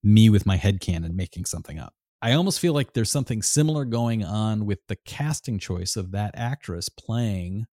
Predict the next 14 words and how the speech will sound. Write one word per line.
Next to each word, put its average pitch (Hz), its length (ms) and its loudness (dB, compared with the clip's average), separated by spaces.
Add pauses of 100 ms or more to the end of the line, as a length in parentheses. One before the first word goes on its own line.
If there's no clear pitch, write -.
(140)
this 101 440 2 (800)
human 117 640 4 (100)
in 107 140 0
the 95 80 2
past - 800 -2 (120)
while 104 240 0
she's 104 300 0
also 113 400 2
been 98 240 2
the 92 220 0
android 95 680 2
in 98 240 -4
the 85 80 -4
future. 147 600 -4